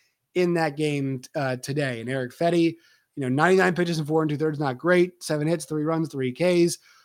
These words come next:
But the bullpen, Weems, Carl Edwards Junior, Steve Cishek, and Kyle Finnegan, all coming up large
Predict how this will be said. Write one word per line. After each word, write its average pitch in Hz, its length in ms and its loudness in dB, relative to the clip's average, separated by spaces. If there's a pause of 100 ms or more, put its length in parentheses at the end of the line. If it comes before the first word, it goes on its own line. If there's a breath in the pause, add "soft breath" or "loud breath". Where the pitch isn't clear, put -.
(140)
But 139 120 -6
the 135 80 -8
bullpen, 143 560 2
Weems, 160 580 4
Carl 170 340 2
Edwards 175 300 2
Junior, 175 540 4
Steve 151 320 -4
Cishek, 180 680 0
and 147 100 -4
Kyle 147 280 -4
Finnegan, 147 640 -2 (520)
all 208 320 8
coming 196 360 0
up 175 160 0
large 143 680 -2